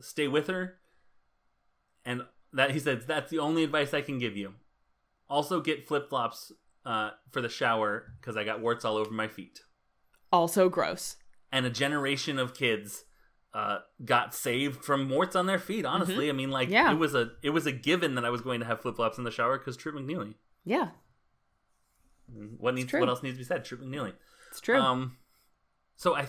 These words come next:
Speaker 1: I mean, that's all the notes I had.
Speaker 2: Yep, that's all I've got.
Speaker 1: Cool.
Speaker 2: So, social media.
Speaker 1: Yes.
Speaker 2: We are on Twitter as a podcast at J E underscore Minute Movies.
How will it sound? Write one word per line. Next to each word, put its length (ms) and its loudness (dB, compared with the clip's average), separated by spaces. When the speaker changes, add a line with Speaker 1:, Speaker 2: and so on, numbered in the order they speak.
Speaker 1:
I 40 -2
mean, 120 2
that's 200 4
all 100 2
the 80 0
notes 200 2
I 140 2
had. 300 -6
Speaker 2:
Yep, 240 2
that's 200 2
all 160 4
I've 200 4
got. 240 0
Speaker 1:
Cool. 340 -6
Speaker 2:
So, 440 4
social 340 0
media. 400 4
Speaker 1:
Yes. 640 -4
Speaker 2:
We 220 4
are 240 6
on 340 8
Twitter 380 4
as 140 6
a 60 4
podcast 600 4
at 240 2
J 280 2
E 280 0
underscore 680 4
Minute 320 0
Movies. 500 0